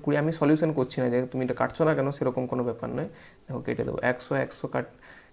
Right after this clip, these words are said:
কেটে গেল, উম, পাঁচ এককে পাঁচ, চারে কুড়ি, তাহলে আমার এক্স সমান পড়ে রয়েছে চব্বিশ। আর আমি এক্সটাই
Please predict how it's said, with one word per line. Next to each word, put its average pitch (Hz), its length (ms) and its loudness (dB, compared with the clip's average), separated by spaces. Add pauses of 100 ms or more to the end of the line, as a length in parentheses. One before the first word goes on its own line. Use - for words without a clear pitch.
(320)
কেটে 131 220 2
গেল, 139 140 4 (580)
উম, 123 220 0 (100)
পাঁচ 127 260 0
এককে 160 400 -2 (840)
পাঁচ, 135 320 0
চারে 131 220 4
কুড়ি, 123 240 -2
তাহলে 143 240 -2
আমার 139 140 -2 (120)
এক্স 143 300 -2
সমান 147 340 0
পড়ে 135 220 2
রয়েছে 147 300 0
চব্বিশ। - 760 -6
আর - 80 -8
আমি 123 260 -2
এক্সটাই 143 600 -2